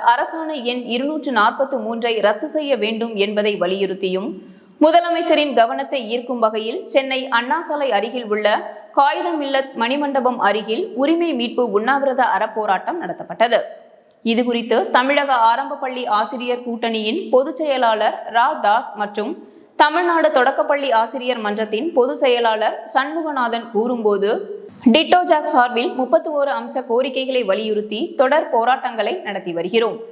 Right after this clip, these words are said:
எங்களுடன் பேச்சுவார்த்தை நடத்திய பள்ளி கல்வி அமைச்சர் மற்றும் சில அமைச்சர்கள்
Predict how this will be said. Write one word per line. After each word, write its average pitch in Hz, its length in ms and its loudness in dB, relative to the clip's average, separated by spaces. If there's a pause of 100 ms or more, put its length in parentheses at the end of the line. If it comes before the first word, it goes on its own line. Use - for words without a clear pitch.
(340)
எங்களுடன் 233 600 2
பேச்சுவார்த்தை 285 640 0
நடத்திய 226 580 -2
பள்ளி 294 300 0
கல்வி 277 320 -4
அமைச்சர் 233 480 -2
மற்றும் 208 420 -2
சில 269 280 2
அமைச்சர்கள் 262 960 -2